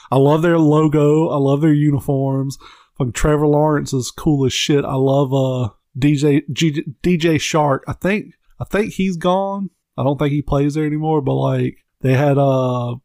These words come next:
fuck, Colin Johnson, who played for Texas, got drafted there. Like, dude, I like the Jaguars, but yeah, they are not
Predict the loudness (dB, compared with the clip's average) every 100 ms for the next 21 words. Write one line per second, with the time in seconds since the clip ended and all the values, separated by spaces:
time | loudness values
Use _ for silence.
0 | _ _ -20 -20 _ -20 _ _ _ _
1 | -4 0 2 2 2 0 0 0 0 0
2 | 0 0 -4 -4 -4 -2 -4 -6 -6 -12
3 | _ -4 -4 -2 -2 -2 -4 -6 -4 -4
4 | -4 -8 -14 -20 -4 -2 2 2 2 0
5 | 0 0 2 2 4 2 2 2 2 2
6 | 2 2 0 0 0 -2